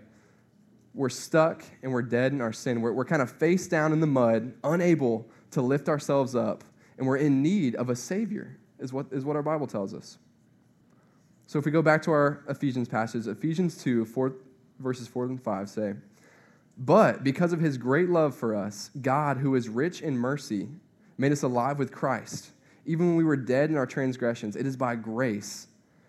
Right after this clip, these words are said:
that you have been saved," right? So we're face down in this mud, right? Unable to save ourselves because of our sin, unable to make it to God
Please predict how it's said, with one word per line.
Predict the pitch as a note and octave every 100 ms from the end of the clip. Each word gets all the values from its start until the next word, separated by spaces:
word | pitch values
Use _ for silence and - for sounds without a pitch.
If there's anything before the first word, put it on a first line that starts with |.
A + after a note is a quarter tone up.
| _
that | B2+ G#2+
you | A#2+
have | A2
been | G#2+
saved," | - A2 G2+ G2+ -
right? | A#2+ B2
So | C#3+
we're | C3
face | - D3+ E3 -
down | D3+ C#3
in |
this | C3 B2+
mud, | B2 A#2 G#2+ A2+ - -
right? | - A#2+ -
Unable | C#3 D3+ D3+
to | D#3
save | C#3+ D3 C#3
ourselves | C3+ - C3 B2+
because | C3 C3+ D3+ D3+
of | D3
our | C#3
sin, | C#3+ C3
unable | C#3+ D#3 D#3+
to | D#3+ C#3
make | C3+ D3+ E3+
it | -
to | D3
God | C#3+ B2+ A2+ A2